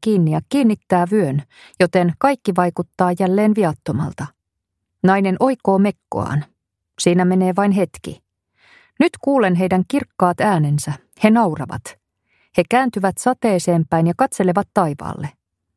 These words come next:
Kuulen heidän puhuvan yhdessä, mutta en kuule, mitä he sanovat. Nainen osoittaa kauemmas kadulle.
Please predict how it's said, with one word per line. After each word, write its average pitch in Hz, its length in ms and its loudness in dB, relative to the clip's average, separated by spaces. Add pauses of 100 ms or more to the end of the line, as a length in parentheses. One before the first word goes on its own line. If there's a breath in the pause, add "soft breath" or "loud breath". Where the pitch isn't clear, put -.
(160)
Kuulen 208 300 0
heidän 202 300 0
puhuvan 196 420 0
yhdessä, 196 440 -2
mutta 160 280 0
en 202 160 2
kuule, 269 240 2
mitä 180 300 0
he 196 120 0
sanovat. 147 460 -4 (720 loud breath)
Nainen 247 360 2
osoittaa 185 580 0
kauemmas 208 520 0
kadulle. 147 480 -4